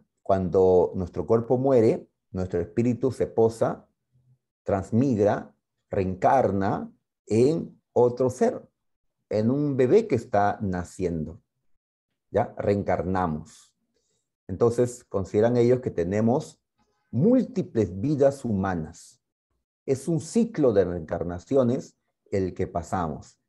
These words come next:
A ese ciclo le llaman samsara. Bien, la idea de la reencarnación,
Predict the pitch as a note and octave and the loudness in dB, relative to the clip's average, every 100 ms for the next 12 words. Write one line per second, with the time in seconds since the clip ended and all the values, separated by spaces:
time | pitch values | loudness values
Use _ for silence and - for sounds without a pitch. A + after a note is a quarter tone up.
0 | _ - G2 - A2+ A#2 G#2+ C3+ B2+ F#2 | _ -2 -2 0 -4 -4 -2 0 0 0
1 | F#2+ G2 G#2 A2+ - G2+ F#2 F2+ - E2+ | 0 0 -2 -4 -6 -4 -4 -6 -4 -2
2 | D2+ D2+ G#2+ _ _ _ _ _ _ _ | -2 -6 -18 _ _ _ _ _ _ _
3 | _ _ _ _ _ _ _ _ - G#3 | _ _ _ _ _ _ _ _ 0 0
4 | A3+ F#2+ G2 B2 B2+ C3 B2 F#2 F2 - | 0 0 4 4 4 2 -2 -2 -4 -2
5 | A#2+ C#3+ G3+ A3+ | 2 2 0 -8